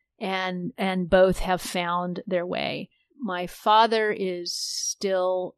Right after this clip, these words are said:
a Southern Baptist. Now he's Presbyterian, but, you know, he's always been in very conservative spaces and struggles because he loves me and he believes that God loves me, but he can't make sense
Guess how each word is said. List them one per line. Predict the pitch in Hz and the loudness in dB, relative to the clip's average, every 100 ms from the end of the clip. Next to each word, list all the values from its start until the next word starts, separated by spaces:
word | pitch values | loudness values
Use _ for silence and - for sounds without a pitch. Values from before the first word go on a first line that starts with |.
| - | -8
a | 180 170 | -6 -6
Southern | 170 - 202 202 190 | -6 -2 -2 -2 -4
Baptist. | 180 170 180 - 185 175 - - - | -4 -2 -4 -4 -8 -6 -6 -10 -12
Now | 269 277 311 294 | -6 2 4 4
he's | 247 | 2
Presbyterian, | - 214 180 196 196 180 170 | 0 0 0 -4 -4 -4 -2
but, | 185 | 0
you | 214 | 0
know, | |
he's | 196 220 | 0 2
always | 226 233 - | 0 0 -4
been | 202 | -6
in | 190 | -4
very | 185 185 196 | -2 -2 -2
conservative | 208 180 - 185 180 175 | -6 -6 -4 -4 -4 -6
spaces | - - 170 - 185 175 - _ _ _ _ | -6 -6 -6 -6 -6 -6 -8 _ _ _ _
and | 196 175 | -8 -6
struggles | - - - - 196 196 208 196 165 156 - | -6 -6 -8 -10 0 4 4 4 0 -2 -6
because | 190 175 196 180 175 | -8 -8 -8 -8 -8
he | 214 196 | -10 -10
loves | 170 185 208 214 247 | -2 4 4 2 0
me | 254 262 277 - _ _ _ _ | 0 0 -4 -6 _ _ _ _
and | - 202 | -4 -2
he | |
believes | 185 185 202 190 | -2 -4 -6 -6
that | 190 - | -8 -4
God | 170 180 202 | -2 -2 -2
loves | 214 214 | -4 -4
me, | 220 220 214 196 | -2 -2 -4 -6
but | - | -4
he | 185 | -4
can't | 180 208 175 | -4 -12 -12
make | 185 - | -10 -8
sense | - 156 - - - | -8 -10 -10 -10 -10